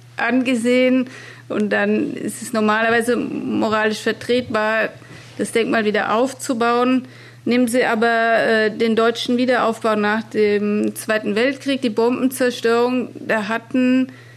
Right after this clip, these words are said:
die Architekten nicht das Gefühl, dass es in Ordnung ist, alles wieder aufzubauen, weil das bedeutet hätte, quasi die deutsche Schuld zu negieren, ne? Da gibt es berührende Texte,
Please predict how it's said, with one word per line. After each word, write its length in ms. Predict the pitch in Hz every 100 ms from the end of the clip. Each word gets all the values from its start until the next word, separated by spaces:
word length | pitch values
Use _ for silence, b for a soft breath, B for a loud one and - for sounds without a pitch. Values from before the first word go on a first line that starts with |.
| B -
die 80 | -
Architekten 500 | 240 233 262 262 277
nicht 260 | 302 302
das 200 | 269 254
Gefühl, 560 | - 220 - 226 214 208
dass 220 | 208 196
es 160 | 208 208
in 100 | 190
Ordnung 360 | 190 - 190
ist, 180 | 190 185
alles 320 | 196 190 -
wieder 220 | 196 - -
aufzubauen, 800 | 185 - - 196 190 196 202
weil 240 | 196 196 196
das 200 | 202 202
bedeutet 600 | 220 208 220 277 285 -
hätte, 460 | 254 254 254 247 254 B B B B B
quasi 340 | - 240 226 247
die 200 | - 226
deutsche 500 | 233 233 233 - 247
Schuld 460 | - 302 311 285
zu 160 | - 254
negieren, 680 | 233 214 220 220 202 190 190
ne? 240 | 240 294
Da 140 | 262 226
gibt 260 | 233 240
es 160 | 240 233
berührende 640 | 254 247 302 311 294 277
Texte, 800 | - 254 262 - - 262 247 247